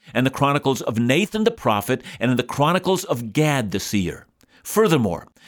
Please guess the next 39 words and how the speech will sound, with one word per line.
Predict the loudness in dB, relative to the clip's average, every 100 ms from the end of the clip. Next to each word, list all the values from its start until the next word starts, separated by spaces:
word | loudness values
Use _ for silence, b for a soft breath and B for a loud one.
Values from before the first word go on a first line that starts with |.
| B 0
many | 2 4 2
of | 2
the | 2
books | 0 0
in | 0 2
the | 4
Old | 4 2
Testament | -2 -2 -2 -4 -2
actually | -4 -2 0 0
bear | 0 0 2
the | 2 2
name | 2 2 0 -4 B -2
of | 0
the | 0
prophet | -2 -2 -2 -2 -2
who | 0 2
wrote | 2 2 0
them. | -4 -6 -8
In | -2
other | 0 2
words, | 4 4 2 -2 B B -2
the | 0
books | 2 -2
included | 0 0 0 0 2 2 2
in | 0 0
our | 0 0 2
Old | 2 2
Testament | 0 0 0 0 0 B B -2
come | 0 2 0
from | 0 2 2 0 -2 B -4
recognized | 0 2 2 0 2 2 2 -2
spokesmen | -4 -2 0 2 0 0 2
of | 2
God | 2 2 0 -2 -10 B
who | 2 4
were | 4
known | 4 4 4 4 2
to | 0
be | 2 4 4 2 0